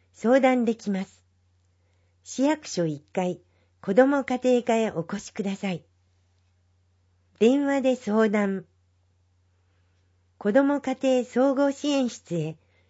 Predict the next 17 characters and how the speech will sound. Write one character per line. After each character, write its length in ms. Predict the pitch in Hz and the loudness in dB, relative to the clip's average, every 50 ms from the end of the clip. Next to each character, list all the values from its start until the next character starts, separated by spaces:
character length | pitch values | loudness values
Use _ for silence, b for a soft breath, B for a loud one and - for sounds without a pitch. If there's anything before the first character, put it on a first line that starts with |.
| _ _ _ _ | _ _ _ _
電 260 | 175 196 233 269 285 | 0 2 2 2 2
話 140 | 285 285 277 | 0 0 0
で 140 | 262 277 254 | 0 0 0
ご 140 | 202 208 208 | 0 0 0
相 240 | - 254 247 247 233 | 2 2 2 2 2
談 200 | 226 226 220 214 | 0 -2 -2 -4
く 80 | - | -6
だ 120 | - 202 190 | -8 -8 -6
さ 160 | - 208 185 | -6 -8 -8
い。 120 | 185 - _ _ _ _ _ _ _ _ _ _ _ _ _ _ _ _ _ _ _ _ _ _ _ _ _ _ _ _ _ | -8 -10 _ _ _ _ _ _ _ _ _ _ _ _ _ _ _ _ _ _ _ _ _ _ _ _ _ _ _ _ _
家 440 | - 175 - _ 285 294 294 302 | -14 -14 -4 _ 2 2 4 4
庭 60 | 294 277 | 2 2
訪 260 | - 302 294 294 294 | 2 2 2 2 2
問 320 | 269 233 214 196 175 160 | 0 0 0 -2 -2 -4
で 120 | 147 147 147 | -4 -6 -8
相 360 | - - 170 165 190 202 196 | -8 -8 -4 -2 0 0 0
談。 320 | 175 175 180 170 151 147 | -2 -4 -4 -6 -6 -10